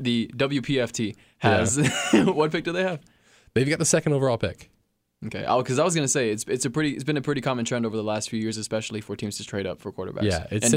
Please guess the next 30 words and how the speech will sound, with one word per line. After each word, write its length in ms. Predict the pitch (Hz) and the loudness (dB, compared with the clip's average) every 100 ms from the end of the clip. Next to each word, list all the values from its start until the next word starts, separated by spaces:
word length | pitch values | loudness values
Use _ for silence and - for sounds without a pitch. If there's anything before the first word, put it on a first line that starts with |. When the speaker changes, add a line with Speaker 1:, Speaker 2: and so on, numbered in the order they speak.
| 151 | 2
Speaker 2:
Cincinnati. 380 | 147 135 127 123 | 2 4 6 4
Speaker 1:
for 60 | |
quarterbacks 100 | 131 | 2
to 60 | 123 | 0
be 80 | 110 | -2
taken 240 | 110 104 | -2 -2
a 20 | |
bit 140 | 104 104 | -4 -2
higher 260 | 107 104 | 0 -2
than 80 | 101 | -2
they 80 | 90 | -2
would 160 | 117 | 0
Speaker 2:
Yeah, 140 | 101 78 | 0 0
Speaker 1:
have 60 | - - | -4 -6
been. 80 | |
Speaker 2:
it's 100 | 117 | -2
Cincinnati, 560 | - 151 139 120 117 117 | 0 0 0 2 2 0
it's 160 | 98 - | -2 -2
Washington, 720 | 98 101 107 98 107 98 92 - - _ - | 0 0 -2 -2 -2 -2 -4 -10 -20 _ -2
then 160 | 101 | 0
I 60 | 98 | 0
believe 220 | 98 92 | 0 -2
Detroit, 580 | 98 - - 127 135 - - _ - | -4 -8 -2 0 0 -4 -14 _ -4
then 180 | 98 98 | -2 0
the 80 | 90 | -2
Giants, 720 | 95 110 110 95 82 85 - | 0 2 2 0 -2 -4 -4
and 100 | 95 | -2
then 120 | 92 | -2
the 80 | 85 | -2
Dolphins. 540 | 78 - - - - | -4 -6 -12 -14 -18